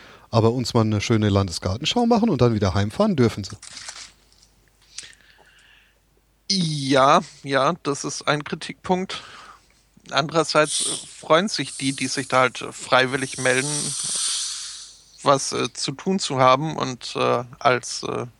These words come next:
Speaker 2: ja, äh, als, äh, vollwertiger oder hilfs-, hilfreicher Teil der Bevölkerung angesehen zu werden und nicht in ihrem heruntergekommenen Lager am Stadtrand irgendwie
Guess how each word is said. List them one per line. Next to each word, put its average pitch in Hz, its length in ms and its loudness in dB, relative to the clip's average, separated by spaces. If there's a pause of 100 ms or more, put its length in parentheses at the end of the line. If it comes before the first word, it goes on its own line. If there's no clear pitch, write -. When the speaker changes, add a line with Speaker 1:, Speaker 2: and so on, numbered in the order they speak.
(140)
Speaker 2:
ja, 131 200 2 (1900)
äh, 123 320 2 (320)
als, - 300 -2
äh, - 200 -6
vollwertiger 131 1000 2
oder 127 320 2 (640)
hilfs-, - 460 -2 (120)
hilfreicher 127 640 0
Teil 123 300 0
der 123 240 0
Bevölkerung 123 800 -2
angesehen 123 540 -4
zu 120 180 -8
werden 127 360 2
und 131 200 -8
nicht 131 300 -12
in 135 200 -6
ihrem 127 360 -2 (480)
heruntergekommenen 135 1300 0
Lager 135 500 4
am 127 320 -4
Stadtrand - 960 -2
irgendwie 131 520 -6